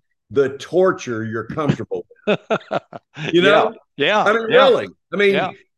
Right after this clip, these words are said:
Speaker 1: you, when you find that torture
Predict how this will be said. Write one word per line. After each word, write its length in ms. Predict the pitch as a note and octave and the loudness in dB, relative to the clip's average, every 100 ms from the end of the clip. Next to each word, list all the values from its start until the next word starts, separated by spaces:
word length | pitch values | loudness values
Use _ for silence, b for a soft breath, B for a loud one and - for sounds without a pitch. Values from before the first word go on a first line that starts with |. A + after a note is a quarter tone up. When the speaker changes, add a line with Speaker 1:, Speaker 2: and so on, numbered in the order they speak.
| _ - | _ -6
Speaker 1:
you, 300 | G3+ A#3 - | -4 -4 0
when 220 | G3+ G3+ | 2 2
you 180 | A3 B3 | 0 -4
find 580 | - G#3 G#3+ A#3 G3+ E3 | -6 -6 -4 -6 -6 -8
that 260 | E3 - | -10 -14
torture 840 | - E3 F3 D#3+ - A2 G#2+ G#2+ G#2+ | -8 -2 0 -2 -4 -4 -4 -6 -10